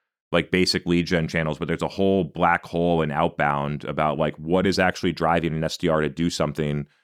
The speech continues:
and how can we be able to measure that to optimize? It's so, it's crazy. Some people have been talking about this. It's resonated with me. Marketing is all, like, has always been built around this idea of, like, continuous optimization, you know, C R O, looking at data, but S D Rs haven't.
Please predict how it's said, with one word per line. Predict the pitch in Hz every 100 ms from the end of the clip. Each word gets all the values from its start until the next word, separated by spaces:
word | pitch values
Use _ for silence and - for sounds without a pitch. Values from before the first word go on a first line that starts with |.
| _ _ -
and | 80
how | 92 87
can | 87 92
we | 82
be | 85
able | 85 82
to |
measure | 76 80 85 87
that | 76 73
to | 69
optimize? | 80 - 76 69
It's | 73
so, | - 98 -
it's | 73 -
crazy. | - 87 80
Some | 80 85
people | 90
have | 82
been | 78
talking | 78 80
about | 76
this. | 73 -
It's | 71
resonated | 80 78 80 73
with | 69 -
me. | 85 82 73 _ _ _ _ _ _ _ -
Marketing | 82 107 143 135 120
is | 85 -
all, | - 98 90
like, | 90 82
has | 92 87
always | 87 98 98
been | 95 80
built | 90 90 80
around | 78 80
this | 78
idea | 82 76 85 82
of, |
like, | 80 76 _ -
continuous | 98 90 98 95 90 92
optimization, | 87 - 87 80 85 85 - 87 82 80 71 69
you | 82
know, | 78 73
C | - - 101
R | 90 82 82
O, | 85 85
looking | 85 87 98 90
at | 80
data, | 80 78 87 104 110 _ _ _ _ -
but | 92
S | 113
D | - 110
Rs | 127 120
haven't. | - 95 80 76 -